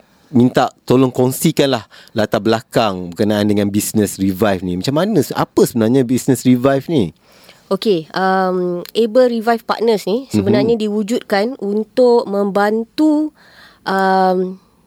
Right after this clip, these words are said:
Speaker 2: mana-mana bisnes yang mempunyai masalah
Speaker 1: Mhm.
Speaker 2: dari segi management ataupun funding.
Speaker 1: Okey, dia macam business consultant lah ni kan?
Speaker 2: Ah, lebih kurang.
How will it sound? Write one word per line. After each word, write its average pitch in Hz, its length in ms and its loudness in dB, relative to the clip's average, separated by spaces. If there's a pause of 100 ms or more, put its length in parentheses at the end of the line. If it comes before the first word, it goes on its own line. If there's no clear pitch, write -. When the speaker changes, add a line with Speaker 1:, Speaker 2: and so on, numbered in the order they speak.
(160)
Speaker 2:
mana-mana 233 540 2
bisnes 226 680 0
yang 208 220 2
mempunyai 202 360 0
masalah 208 600 -2 (140)
Speaker 1:
Mhm. 190 180 -8
Speaker 2:
dari 185 160 2
segi 208 320 0
management 208 580 2
ataupun 196 380 -2
funding. 185 400 0 (220)
Speaker 1:
Okey, 151 480 0
dia 135 160 2
macam 185 320 2
business 170 320 -2
consultant 170 500 0
lah 104 140 0
ni 139 80 0
kan? 165 240 2
Speaker 2:
Ah, 214 160 -4
lebih 220 180 2
kurang. 208 300 0